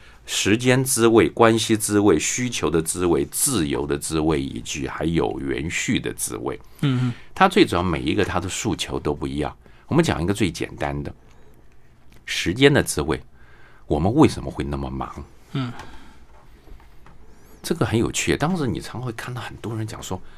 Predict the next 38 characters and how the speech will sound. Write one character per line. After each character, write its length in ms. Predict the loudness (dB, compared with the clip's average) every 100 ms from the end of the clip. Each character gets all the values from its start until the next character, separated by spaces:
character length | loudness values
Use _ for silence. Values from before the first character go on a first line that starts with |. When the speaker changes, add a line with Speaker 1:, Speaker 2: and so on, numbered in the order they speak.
| -18 -18 -18 -20 -20 -10
Speaker 1:
：“我 100 | 4
好 240 | 4 6 2
忙 380 | 2 -2 2 2
哦。” 180 | 2 -2 -20 -20 -20 -20 -20 -10
可 120 | 0
是 120 | 2
李 140 | 2 0
兄 200 | -2 0
来 140 | 0
讲， 280 | 0 -2 -4
你 120 | -8
一 180 | -4 -4
个 100 | -2
月 260 | -2 -2 -2
可 220 | -4 -6
以 40 |
做 220 | -4 -4 -4
八 220 | -4 -2
十 200 | -2 -4
场。 220 | -6 -8 -8 -14 0
Speaker 2:
嗯， 220 | 2 4 2
嗯。 120 | -2 -6 -18 -20 -20 -20 -4
Speaker 1:
你 120 | 6
也 60 | 6
可 100 | 6
以 40 | 4
说 100 | 8
：“我 100 | 8
很 220 | 6 0
忙， 200 | 4 6
我 100 | 6
做 200 | 2 4
二 140 | 6
十 140 | 4 2
场 280 | -4 -8 -2
就 120 | -2
好 300 | -2 -6 -6
啦。” 240 | -8 -8